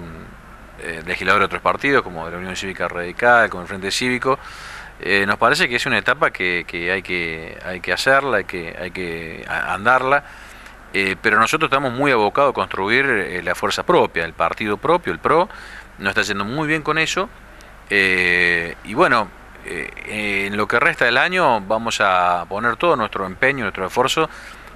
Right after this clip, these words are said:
para tratar de conformar lo mejor que podamos a nuestro propio partido. Y a partir de ahí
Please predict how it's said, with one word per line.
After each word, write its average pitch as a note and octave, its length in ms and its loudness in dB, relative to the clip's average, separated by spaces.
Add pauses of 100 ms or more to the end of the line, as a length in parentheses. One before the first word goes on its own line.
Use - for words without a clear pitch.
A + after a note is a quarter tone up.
para F#3+ 160 4
tratar A#2 440 4
de A#2 300 4 (420)
conformar G#2 680 0
lo A2 120 -4
mejor A2 300 -2
que B2+ 80 -4
podamos A#2+ 540 0
a G2 80 -8
nuestro F#2 260 -6
propio G#2+ 260 -2
partido. F2 340 -2 (420)
Y - 60 -2
a - 20 0
partir E3+ 240 0
de G#3 60 6
ahí B3+ 260 2